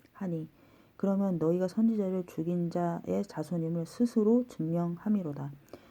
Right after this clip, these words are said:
너희가 너희 조상의 분량을 채우라. 뱀들아, 독사의 새끼들아, 너희가 어떻게 지옥의 판결을 피하겠느냐? 그러므로 내가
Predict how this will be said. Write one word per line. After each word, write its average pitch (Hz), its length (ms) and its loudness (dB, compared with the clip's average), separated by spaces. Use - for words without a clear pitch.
너희가 196 360 4
너희 170 280 2
조상의 170 480 -4
분량을 160 400 -4
채우라. 160 480 -4
뱀들아, 170 640 -2
독사의 175 420 -4
새끼들아, 165 540 -6
너희가 185 340 2
어떻게 175 360 -2
지옥의 180 480 -2
판결을 214 500 2
피하겠느냐? 160 720 -4
그러므로 196 520 2
내가 165 380 2